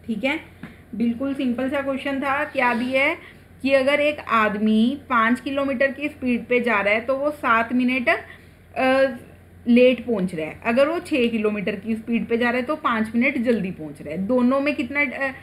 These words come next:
time, total time कितना फ़र्क आ रहा है, बारह मिनट का आ रहा है ना, सात और पाँच।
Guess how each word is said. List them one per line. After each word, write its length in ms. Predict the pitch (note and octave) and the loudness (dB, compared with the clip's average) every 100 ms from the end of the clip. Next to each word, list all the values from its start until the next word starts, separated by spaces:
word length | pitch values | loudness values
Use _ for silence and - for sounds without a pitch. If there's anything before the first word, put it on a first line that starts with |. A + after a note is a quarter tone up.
| - - - - | -20 -20 -8 2
time, 300 | B3 B3+ C4 | 4 4 2
total 340 | C#4 B3 C#4 | 2 2 0
time 360 | C4 C4+ C4+ B3+ | -2 -2 -4 -6
कितना 500 | - A#3+ A#3 C4 D4 | -12 -4 -4 0 0
फ़र्क 260 | C#4+ C4+ | 0 0
आ 80 | C#4+ | 0
रहा 120 | A#3+ | 0
है, 80 | A3 | 0
बारह 260 | G#3+ G#3+ B3 | 2 2 2
मिनट 300 | C#4 C#4+ C#4 | 0 -2 -2
का 80 | D4+ | -2
आ 40 | |
रहा 80 | C#4+ | 0
है 80 | E4+ | -2
ना, 100 | G#4+ | -4
सात 400 | - B3+ A#3+ C4+ | -2 0 2 2
और 120 | C#4 | 2
पाँच। 400 | C#4 B3+ A#3 | 0 2 0